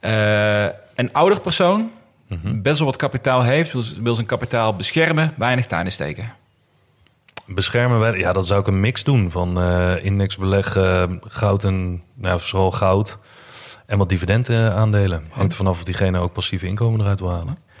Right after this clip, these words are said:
Speaker 1: Je bent jong, je hebt een stabiel inkomen en je bent, eh, echt op zoek naar de, de, de grote stappen maken.
Speaker 2: Ja, dat
Speaker 1: Je mag
Speaker 2: zou
Speaker 1: wat, je mag wat verliezen, moet, misschien moet ik het zo zeggen.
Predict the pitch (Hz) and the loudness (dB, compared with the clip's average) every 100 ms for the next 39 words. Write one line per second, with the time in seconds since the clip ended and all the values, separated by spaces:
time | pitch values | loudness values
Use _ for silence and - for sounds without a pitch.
0 | _ - 104 113 113 180 208 - _ _ | _ -8 -2 2 2 2 0 -4 _ _
1 | _ 113 107 107 107 - 113 143 156 160 | _ -6 -4 -2 -4 -2 0 2 2 2
2 | 151 143 135 139 - - - 117 123 120 | 4 4 2 0 -8 -20 -6 -2 2 0
3 | 107 113 110 - 113 107 104 104 - 123 | 2 0 0 -4 -2 0 0 -2 -2 -4
4 | - - 131 - - 117 110 104 104 - | -4 -2 -2 -4 -2 2 2 2 -2 -8
5 | - 78 - 104 101 104 - 127 117 - | -10 -14 -8 -6 -4 -4 0 2 2 0
6 | 104 85 85 76 107 - _ _ _ _ | -2 -2 -4 -2 -8 -12 _ _ _ _
7 | _ - - - 82 - 95 110 185 - | _ -18 -12 -6 -4 -2 2 2 2 0
8 | 127 139 147 123 110 98 92 95 98 120 | 0 0 0 0 0 0 -2 -4 -4 0
9 | 110 - - 78 - 78 | 0 0 -2 -2 -4 -8